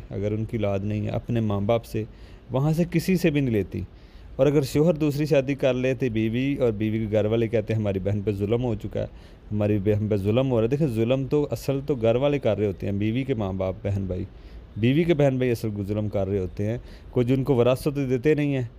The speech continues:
लेकिन शोहर की दूसरी शादी पे समझते हैं कि हमारी बहन के साथ बड़ा जुल्म हो रहा है।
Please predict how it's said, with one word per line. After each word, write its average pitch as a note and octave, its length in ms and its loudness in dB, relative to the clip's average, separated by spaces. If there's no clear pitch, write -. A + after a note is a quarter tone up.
लेकिन B2+ 200 -2
शोहर E3 300 2
की F3 140 2
दूसरी C#3 300 0
शादी D3 320 2
पे D3+ 180 2
समझते C#3+ 340 -2
हैं C3+ 80 -2
कि C3 80 -2
हमारी A2+ 300 0
बहन G#2+ 200 -2
के A2 60 -4
साथ G#2+ 220 -2
बड़ा G2 200 0
जुल्म G#2+ 280 0
हो B2+ 160 0
रहा G#2 100 -2
है। A2 60 -8